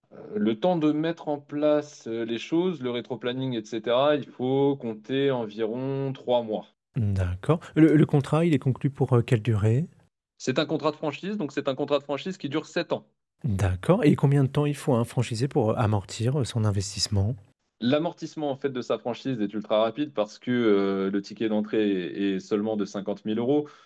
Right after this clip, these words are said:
Speaker 1: Donc, on peut considérer, en fait, qu'on a, euh, amorti,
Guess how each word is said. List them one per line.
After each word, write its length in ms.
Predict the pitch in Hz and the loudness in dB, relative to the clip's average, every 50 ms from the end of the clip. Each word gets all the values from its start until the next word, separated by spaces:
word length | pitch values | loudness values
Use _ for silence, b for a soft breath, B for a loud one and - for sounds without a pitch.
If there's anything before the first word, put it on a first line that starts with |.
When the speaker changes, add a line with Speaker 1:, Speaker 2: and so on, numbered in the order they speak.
| B B B 101 | B B B -6
Speaker 1:
Donc, 160 | 104 104 123 | -4 -4 -2
on 60 | 113 | 0
peut 120 | 107 151 | 2 2
considérer, 640 | 147 151 151 135 - - 139 135 135 131 143 147 147 135 | 2 4 2 -2 -2 -2 0 2 2 4 4 2 2 0
en 120 | 117 107 | -2 -4
fait, 260 | 107 123 127 - - - - | -4 -6 -8 -8 -12 -16 -8
qu'on 280 | - 135 135 131 131 135 | -4 -2 0 0 2 2
a, 240 | 135 135 127 120 110 | 2 2 4 4 4
euh, 120 | 104 95 - | 2 2 0
amorti, 800 | 117 127 127 131 131 - - - - 143 147 139 135 131 - | 0 0 2 2 0 -2 -4 -6 -8 -6 -4 -4 -4 -6 -6